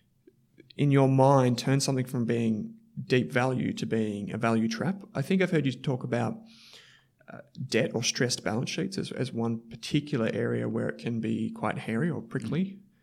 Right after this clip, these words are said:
Speaker 1: Is there anything else?
Speaker 2: And I think one we've got wrong <laughs> more often than we would like as
Speaker 1: Yeah.
Speaker 2: well. You know, we've formed a view that that balance sheet's not a problem and it's turned out that it, that it was.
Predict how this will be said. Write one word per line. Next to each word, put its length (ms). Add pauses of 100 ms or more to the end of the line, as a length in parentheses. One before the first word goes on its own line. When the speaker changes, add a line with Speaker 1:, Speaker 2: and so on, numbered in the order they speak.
(300)
Speaker 1:
Is 60
there 80
anything 240
else? 120
Speaker 2:
And 80
I 60
think 180
one 200
we've 180
got 240
wrong 400 (220)
<laughs> 200
more 280
often 300
than 120
we 120
would 180
like 360
as 140
Speaker 1:
Yeah. 60
Speaker 2:
well. 200
You 120
know, 120
we've 100
formed 340
a 20
view 320
that 160
that 260
balance 280
sheet's 240
not 160
a 40
problem 380
and 80
it's 140
turned 280
out 220
that 160
it, 220
that 100
it 60
was. 300